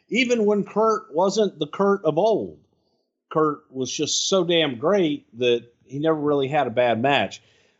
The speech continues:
The SummerSlam match with Bret, off the chart, tremendous.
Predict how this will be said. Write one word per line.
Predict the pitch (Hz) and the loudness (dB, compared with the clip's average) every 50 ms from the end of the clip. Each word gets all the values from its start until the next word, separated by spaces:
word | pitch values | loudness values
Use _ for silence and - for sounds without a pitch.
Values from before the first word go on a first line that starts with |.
| _ - | _ -6
The | 117 131 135 123 117 110 104 104 98 | -2 0 2 2 2 2 0 -2 -4
SummerSlam | - - 160 160 170 160 - - 165 160 151 143 135 | -4 0 0 0 2 0 -2 0 0 0 0 0 0
match | 131 135 143 151 156 - - | 0 0 0 0 0 -2 -4
with | 127 110 101 - | -6 -6 -8 -6
Bret, | - 127 131 139 151 160 - - | -4 0 2 2 2 0 -2 -2
off | 127 131 131 - - | -2 0 0 -2 -4
the | - 98 | -12 -18
chart, | - - 135 131 139 147 143 - | -6 -2 0 0 2 0 -2 -6
tremendous. | - - 113 110 117 120 131 147 202 233 - - - - | -6 -4 -2 0 0 0 0 -2 -4 -4 -4 -6 -10 -12